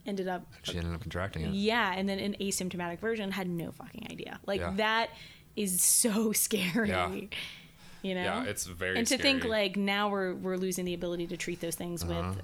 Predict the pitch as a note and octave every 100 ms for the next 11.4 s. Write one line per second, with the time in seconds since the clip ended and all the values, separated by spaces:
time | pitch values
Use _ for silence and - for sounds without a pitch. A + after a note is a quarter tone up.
0 | - A2+ G#2+ - - A2+ A2 G#2 G2+ G2+
1 | G2+ F#2+ G2 G2 F#2+ F#2 - F#2 F2 F2
2 | F2 - E2+ E2+ - E2 E2 E2 D#2+ E2
3 | E2 F#2+ F#2+ G2 - C3 F2+ F2 - F2+
4 | F2+ F2+ G#2 G2 G2 G#2 - - - G2
5 | F#2 E2 F2+ F2 F#2+ F#2+ F2 F2+ E2+ F2
6 | E2+ F2 E2+ - F2+ - F2 F2+ F2+ E2
7 | F2 E2 F2 G2 E2+ E2 - - F2+ -
8 | - F2+ F2 E2+ D#2 F2 E2+ E2 E2 F2
9 | F2 D#2+ D#2+ D#2+ E2 - - - - F2+
10 | F#2+ F2+ F#2 F2 E2 F2+ - E2+ E2+ E2+
11 | E2+ E2+ E2+ E2